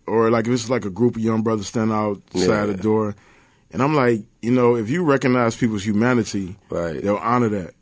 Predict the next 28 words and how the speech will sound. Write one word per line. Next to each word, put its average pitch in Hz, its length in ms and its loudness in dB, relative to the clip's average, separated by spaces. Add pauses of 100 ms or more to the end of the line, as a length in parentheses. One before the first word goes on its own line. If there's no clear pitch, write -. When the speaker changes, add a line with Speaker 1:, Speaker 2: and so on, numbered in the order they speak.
Speaker 1:
You 110 120 -4
know, 117 120 2
when 113 100 0
I 131 60 2
walk 131 360 2
up 120 140 2
to 123 160 2
a, 123 100 2
to 120 180 -2
a 117 40 4
young 123 260 0
brother, 127 220 4
they 127 160 4
at 127 100 2
the 107 80 -8
door, 147 240 2
I 143 100 2
don't 139 120 -2
be 135 60 0
like, 135 160 2
"What 165 120 0
up, 139 100 0
niggas?" 143 260 -4
You 143 60 -2
know 160 120 2
what 160 80 2
I 170 60 0
mean? 165 160 -2